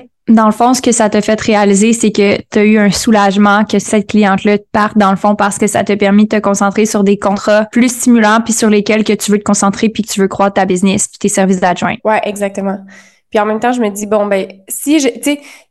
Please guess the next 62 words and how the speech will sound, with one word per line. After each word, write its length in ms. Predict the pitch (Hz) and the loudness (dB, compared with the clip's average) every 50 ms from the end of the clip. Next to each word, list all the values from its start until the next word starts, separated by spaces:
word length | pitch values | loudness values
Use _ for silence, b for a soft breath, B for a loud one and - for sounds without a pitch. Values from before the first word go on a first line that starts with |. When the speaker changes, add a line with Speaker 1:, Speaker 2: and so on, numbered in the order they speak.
| _ | _
Speaker 2:
des 140 | - 226 240 | -6 -6 -4
contrats 320 | 233 233 220 220 - 294 285 | -2 -2 -4 -2 -4 -4 -4
ici 280 | 277 269 - - 247 233 | -4 -6 -6 -4 -4 -2
et 20 | |
là 120 | 214 240 262 | -2 -2 -4
qui 80 | - | -4
sont 140 | - 214 208 | -4 -6 -4
pas 120 | 214 240 240 | -2 -2 -2
nécessairement 460 | 247 240 - - 208 196 214 214 220 | -2 -4 -4 -6 -6 -6 -4 -6 -6
récurrents, 440 | 220 226 202 214 - 208 196 214 233 | -8 -10 -12 -10 -10 -6 -4 -4 -4
je 100 | 233 - | -4 -6
peux 100 | 233 226 | -8 -6
me 60 | 220 | -4
permettre 300 | 214 202 202 208 214 208 | -4 -4 -4 -4 -4 -4
de 80 | 214 | -6
charger 320 | 196 196 196 185 190 196 196 | -6 -6 -8 -8 -8 -8 -10
plus 200 | 196 196 208 202 | -10 -8 -8 -8
cher. 400 | - - 202 190 202 240 339 392 - | -6 -4 -4 -2 -2 -2 -4 -4 -4
Ça 180 | - 226 208 | -4 -2 -2
Speaker 1:
Mhm. 60 | 226 | -2
Speaker 2:
fait 80 | 254 214 | -2 -4
en 80 | 202 208 | -4 -4
sorte 240 | 208 233 226 226 | -6 -8 -10 -6
que 60 | - 202 | -8 -8
j'ai 100 | 196 196 | -6 -6
plus 220 | 196 196 220 233 208 | -8 -4 -6 -4 -2
de 100 | 214 196 | -4 -6
temps 360 | 196 196 - 202 202 214 220 | -6 -6 -6 -4 -2 -2 -2
dans 180 | 208 202 196 190 | -2 -4 -4 -4
mon 200 | 196 190 190 196 | -4 -4 -6 -6
horaire 460 | 190 190 190 190 196 214 233 226 - - _ _ _ - - _ - - | -8 -6 -4 -4 -2 -2 -4 -6 -8 -20 _ _ _ -20 -20 _ -8 -4
pour 400 | 220 214 208 208 - - _ _ - | -4 -4 -4 -6 -12 -20 _ _ -4
Speaker 1:
Ouais. 160 | 196 - - _ _ _ - | -4 -4 -4 _ _ _ -8
Speaker 2:
la 100 | 202 196 - | -8 -8 -8
formation. 480 | 190 190 190 190 190 - - 185 180 - - | -8 -8 -8 -8 -8 -10 -10 -12 -12 -12 -4
Speaker 1:
Ce 40 | - | 0
qui 80 | 262 | 0
est 40 | 240 | 2
vraiment 280 | 226 233 254 302 359 294 | 4 2 2 2 2 2
le 60 | 226 | 2
fun, 300 | - - 185 185 196 220 | 0 0 0 2 2 2
puis 100 | - - | 2 0
je 60 | 208 | -2
sais 120 | 202 - 202 | -4 -4 -2
pas 140 | - 220 | -2 -2
si 80 | 226 226 | -2 -2
tu 100 | - 220 | -4 -2
réalises, 420 | 202 196 185 185 196 208 214 220 | 0 0 0 0 0 0 2 2
mais 180 | 220 202 185 - - | 2 2 2 0 -2
Alicia, 440 | 208 202 196 196 - - 220 214 220 | -2 0 0 -2 0 0 0 2 2
il 40 | |
y 40 | 214 | 2
a 60 | 196 - | 0 0
un 180 | 208 196 190 190 | 0 2 2 2
an, 220 | 190 208 226 208 | 2 2 2 2
aurait 200 | 190 - 190 180 | 2 0 0 -2
vraiment 540 | 180 185 185 190 185 196 190 190 190 185 185 | -2 -2 -2 -2 0 2 2 2 2 2 0
pas 140 | 185 - 208 | -2 0 0
réagi 460 | 190 185 190 196 202 202 190 202 208 | 0 2 2 2 0 0 0 0 0
à 240 | 196 190 185 190 185 | 2 2 0 0 0
la 60 | 185 | 0
même, 400 | 190 190 190 190 190 196 196 208 | 0 0 2 2 2 2 2 2